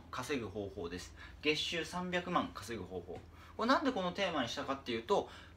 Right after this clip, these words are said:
今日僕が一日コンサルでレクチャーした内容を一部シェアです。はい、一部ね。まあ、一部とか全部言っちゃってもいいんですけどね。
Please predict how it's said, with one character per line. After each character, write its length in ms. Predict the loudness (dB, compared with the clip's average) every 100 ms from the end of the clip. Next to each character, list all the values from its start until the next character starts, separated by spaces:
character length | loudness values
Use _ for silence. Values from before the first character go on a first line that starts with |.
| -4
今 120 | 0 4
日 280 | 10 8 8
僕 240 | 4 8
が 160 | 8 8
一 260 | 4 4 4
日 280 | 4 2
コ 180 | 4 6
ン 60 | 6
サ 160 | 4
ル 80 | 4
で 200 | 4 2 4
レ 240 | 6 6
ク 120 | 6
チ 120 | 4
ャ 80 | 4
ー 40 | 4
し 100 | 2
た 180 | 0 0 -14 -18 -20 -18 -18 -18 -18 -18 -8
内 280 | 6 8 8
容 160 | 8 8
を 240 | 6 4
一 240 | 0 2 4
部 140 | 4
シ 240 | 6 8 6
ェ 60 |
ア 40 | 4
で 80 |
す。 260 | -2 -8 -12 -16 -18 -6
は 160 | -2
い、 80 | -2 -4
一 220 | -2 0
部 100 | -2
ね。 160 | -4 -10 -14 -18 6
ま 100 | 8
あ、 40 | 8
一 200 | 6 4
部 80 | 6
と 60 |
か 120 | 8
全 180 | 8 8
部 60 | 8
言 100 | 4
っ 40 |
ち 80 | 4
ゃ 20 |
っ 60 | 2
て 80 | 4
も 60 |
い 20 | 2
い 40 |
ん 20 |
で 40 | 2
す 60 |
け 60 | 0
ど 60 |
ね。 200 | -2 -4